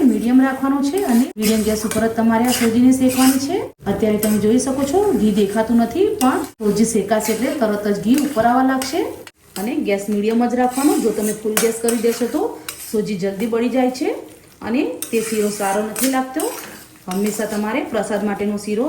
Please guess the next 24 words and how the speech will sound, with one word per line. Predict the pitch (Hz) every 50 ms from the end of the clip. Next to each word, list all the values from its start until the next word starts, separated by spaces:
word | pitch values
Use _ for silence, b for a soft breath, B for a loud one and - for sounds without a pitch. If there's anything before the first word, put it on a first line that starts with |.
| 311
આ | 240 208 202
રીતના | 202 196 202 202 196 196
એકદમ | 185 180 180 214 247 285 311 311 -
સરસ | 254 208 208 254 320 359 - - - - - - - - - 175
વ્હાઈટ | 202 202 202 214 214 -
પડતો | 220 214 208 - 214 208
અને | 208 226 262 339 - - 294 240
મોઢામાં | 208 190 180 202 202 208 208 208
મૂકતાની | 202 190 - - 220 214 214 208 -
સાથે | 233 208 208 - 285 311 302 311
સરસરાટ | 254 220 208 208 - 208 208 226 254 240 214
ગળે | 214 208 202 202 196 190
ઉતરી | - 208 214 220 202
જાય | 254 294 359 311 B B B B B - - - - 196
એવો | 190 196 214 220 214
આપણે | 208 233 247 220
બનાવીને | 226 240 247 247 247 247 254 254 254
તૈયાર | 247 247 254 254 240 -
કરીશું. | 262 262 277 262 - - 349 453 523 - - - _ _ _ _ - - - - 208
એક | 208 - - 220
જ | 202 202 208
મિનિટમાં | 214 220 - 220 240 294 370 453 - 233 185
ઘી | 214 220 202
એકદમ | 175 - - 240 269 311